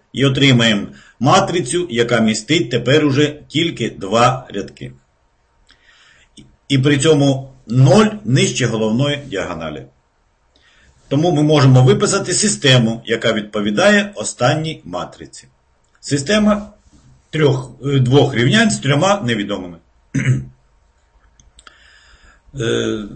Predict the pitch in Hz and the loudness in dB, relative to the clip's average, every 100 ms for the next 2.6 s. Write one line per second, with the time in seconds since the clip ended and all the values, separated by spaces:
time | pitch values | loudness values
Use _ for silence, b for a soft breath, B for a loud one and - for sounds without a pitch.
0 | 95 - - - _ - 156 135 233 233 | -18 -20 -20 -20 _ -8 -4 2 4 4
1 | 175 147 135 131 127 113 110 135 151 143 | 4 4 4 2 2 -4 0 0 0 -2
2 | 127 131 131 156 196 - | 0 0 2 0 -4 -6